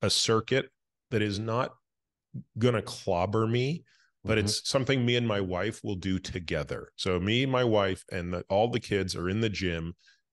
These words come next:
Speaker 1: doing a big circuit. It ends up taking about forty-five minutes. And that was the day.
Speaker 2: Yeah.
Speaker 1: So it's better than having done nothing. And by the way, my body felt better for having done that,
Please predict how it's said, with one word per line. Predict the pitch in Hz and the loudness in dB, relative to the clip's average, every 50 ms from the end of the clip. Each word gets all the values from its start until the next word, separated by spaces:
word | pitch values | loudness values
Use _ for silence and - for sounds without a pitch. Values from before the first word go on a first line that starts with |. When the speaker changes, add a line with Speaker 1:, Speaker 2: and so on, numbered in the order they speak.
| - | -6
Speaker 1:
doing | 95 107 113 117 127 135 | 0 2 4 4 4 4
a | 131 120 | 4 2
big | 95 107 110 107 98 95 | 4 4 2 2 2 0
circuit. | - - 101 92 92 - 92 90 90 87 | 0 0 0 -2 -2 -2 -2 -2 -2 0
It | 82 87 | 0 0
ends | 104 123 127 113 | 0 0 2 0
up | 117 - | 0 0
taking | - 110 110 107 107 107 | 0 0 0 0 0 -2
about | 101 98 90 - | 0 0 -2 -2
forty-five | - - 107 107 107 110 104 - - 104 95 98 98 82 | -4 -4 -2 0 0 0 0 -2 -2 -2 -2 -2 -2 -2
minutes. | 85 85 82 80 78 78 - - - - _ _ _ _ _ _ _ _ _ _ _ _ _ _ _ _ _ _ _ _ _ _ - - | -4 -8 -8 -8 -8 -8 -8 -8 -8 -10 _ _ _ _ _ _ _ _ _ _ _ _ _ _ _ _ _ _ _ _ _ _ -4 -2
And | 104 101 104 | 0 2 2
that | 98 92 - | 0 0 -2
was | 104 87 80 | -4 -4 -4
the | 92 80 | -4 -6
day. | - - - - - _ _ _ _ _ _ _ _ _ _ _ | -6 -8 -10 -12 -14 _ _ _ _ _ _ _ _ _ _ _
Speaker 2:
Yeah. | - 95 87 | -6 -6 -4
Speaker 1:
So | 80 - 123 120 113 113 110 107 107 - - _ _ _ - | -2 0 2 4 4 4 2 2 0 -4 -10 _ _ _ 0
it's | 139 135 131 - - - - | 0 0 0 -2 -6 -8 -10
better | 104 87 - - 185 190 160 180 185 | -10 -4 2 2 4 4 6 6 6
than | 170 170 160 135 | 6 4 4 2
having | 117 135 131 113 135 127 127 113 | 4 2 2 2 0 -2 -2 -2
done | 113 110 107 104 101 98 95 | -2 -2 -2 -2 -2 -4 -2
nothing. | 101 104 95 - - - 87 82 87 - | -2 -2 -2 -4 -4 -6 -6 -6 -4 -2
And | 104 104 | 0 2
by | 120 131 | 2 4
the | 135 127 | 4 4
way, | 110 101 101 | 4 2 2
my | 104 95 92 92 | 2 0 0 -2
body | 87 82 101 113 123 123 113 101 92 90 - _ | 0 2 2 2 2 2 0 0 -2 -4 -6 _
felt | - - - - 143 147 156 156 156 - - | -16 -14 -8 -2 0 2 2 0 -2 -6 -8
better | - 87 95 82 82 82 82 | -2 -2 0 0 0 -2 -6
for | - - - 85 | -6 -6 -6 -4
having | 90 92 82 90 87 85 80 | -2 -2 -2 -2 -4 -4 -2
done | 78 98 98 98 90 78 | -2 -2 -2 -2 -2 -4
that, | 76 73 73 76 - | -4 -6 -6 -8 -12